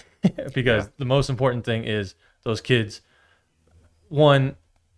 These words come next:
Speaker 1: like I said, you're ahead of the curve. You already understand, like, the importance of skills that scale, copyright, and, <laughs> uh,
Speaker 2: That's right, dude.
Speaker 1: um, and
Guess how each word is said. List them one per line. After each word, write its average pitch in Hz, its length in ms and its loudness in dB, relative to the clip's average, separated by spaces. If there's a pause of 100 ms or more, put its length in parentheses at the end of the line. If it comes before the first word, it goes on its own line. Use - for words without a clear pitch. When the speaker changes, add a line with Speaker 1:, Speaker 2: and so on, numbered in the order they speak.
(360)
Speaker 1:
like 123 120 -2
I 123 40 -2
said, 117 220 2
you're 143 120 4
ahead 139 140 6
of 127 60 2
the 117 60 -2
curve. 127 320 2
You 123 160 -2
already 117 360 -2
understand, 113 540 -6
like, 107 200 -6
the 117 80 -10
importance 117 420 -6
of 107 320 -6
skills - 540 -8
that 110 120 -10
scale, 117 580 -4
copyright, 113 520 -4 (260)
and, 117 440 0
<laughs> - 40 0
uh, 120 760 2 (180)
Speaker 2:
That's - 180 -14
right, 90 160 -4
dude. 78 300 -8
Speaker 1:
um, 110 580 2
and 107 500 0